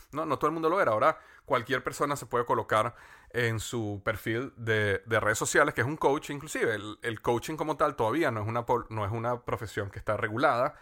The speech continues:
y en consecuencia cual-, permite que cualquier persona pueda salir y decir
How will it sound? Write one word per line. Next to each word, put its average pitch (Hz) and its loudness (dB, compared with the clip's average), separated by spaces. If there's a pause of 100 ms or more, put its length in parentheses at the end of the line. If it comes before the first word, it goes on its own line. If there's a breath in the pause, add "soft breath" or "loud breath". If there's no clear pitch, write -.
(500 loud breath)
y 127 -4
en 117 -4
consecuencia 120 -4 (600)
cual-, 113 0
permite 107 -2
que 123 -4
cualquier 104 0
persona 107 -4
pueda 107 -2
salir 101 -4
y 101 -2
decir 92 -4